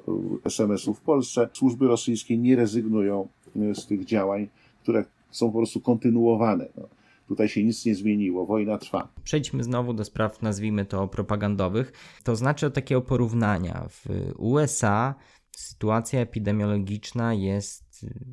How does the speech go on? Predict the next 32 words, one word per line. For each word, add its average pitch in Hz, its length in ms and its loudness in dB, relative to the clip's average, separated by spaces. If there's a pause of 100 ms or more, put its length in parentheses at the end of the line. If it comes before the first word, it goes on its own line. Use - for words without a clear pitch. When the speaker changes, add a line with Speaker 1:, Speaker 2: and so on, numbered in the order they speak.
(160)
Speaker 2:
bardzo 107 420 0
zła. 104 440 0 (500)
W 92 180 -6
Rosji, 127 720 -2
wierząc 117 400 0
oficjalnym 107 600 0
danym, 117 360 0 (280)
ta 120 180 0
sytuacja 107 800 -4
aż - 380 -8
tak 104 400 0 (280)
zła 107 360 2
nie 101 260 2
jest, - 240 -10
przynajmniej 90 540 -2
na 87 160 -4
dzień, 87 220 -4
w - 40 -8
którym 87 340 -4
nagrywamy 85 600 -4 (360)
ten 95 180 0
podcast. - 680 -8 (340)
Czy 107 140 -2
to 151 160 4
porównanie, 113 800 2
porównanie 113 580 0
do 104 960 0
Stanów, 98 520 0
w - 60 -20
których 92 320 -8
sytuacja 95 600 -4
jest 92 440 -6